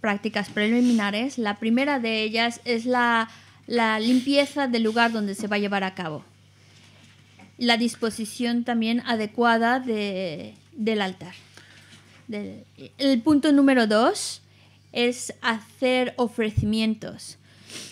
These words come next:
poniendo, pues, eh, flores, los boles de agua, fruta, galletas, demás. El punto número tres es sentarse adecuadamente en el,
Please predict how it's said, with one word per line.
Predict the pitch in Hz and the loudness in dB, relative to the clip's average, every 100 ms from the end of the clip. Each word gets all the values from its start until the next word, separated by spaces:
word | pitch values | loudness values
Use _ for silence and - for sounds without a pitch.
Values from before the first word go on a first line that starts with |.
| - - | -20 -2
poniendo, | 247 240 247 240 233 233 233 233 233 | 2 4 4 4 4 2 0 -2 -4
pues, | 254 220 202 - 220 | -4 -2 -6 -8 -6
eh, | 185 180 - - | -6 -6 -8 -10
flores, | - 240 240 233 220 240 240 - - - - - - - _ _ | 0 4 4 4 2 0 -4 -10 -14 -18 -20 -20 -20 -20 _ _
los | 226 208 | -2 0
boles | 208 226 214 202 | 0 0 0 -2
de | 202 | 0
agua, | 220 247 233 226 226 240 - _ _ - - - | 4 4 4 4 4 2 -4 _ _ -20 -20 -20
fruta, | - - 240 277 233 233 220 240 240 - _ _ _ | -20 -4 2 2 4 4 6 4 -2 -16 _ _ _
galletas, | 220 202 214 240 247 226 214 226 226 | -2 0 4 4 2 0 0 -2 -4
demás. | 202 - - - - - - - - | -10 -12 -14 -16 -20 -20 -20 -20 -8
El | - 247 | -2 0
punto | 294 294 311 | 2 2 4
número | 294 285 269 | 4 4 2
tres | 269 262 269 277 - | 2 4 4 2 -4
es | 277 254 262 262 - 262 220 240 | 0 4 4 0 -6 -6 -6 -8
sentarse | 240 262 240 247 262 262 269 262 269 277 - _ | -2 0 2 2 2 2 -2 0 2 0 -6 _
adecuadamente | 247 226 226 247 254 240 247 254 254 | 2 2 2 2 2 4 2 2 2
en | 262 | 2
el, | 233 208 | 2 -2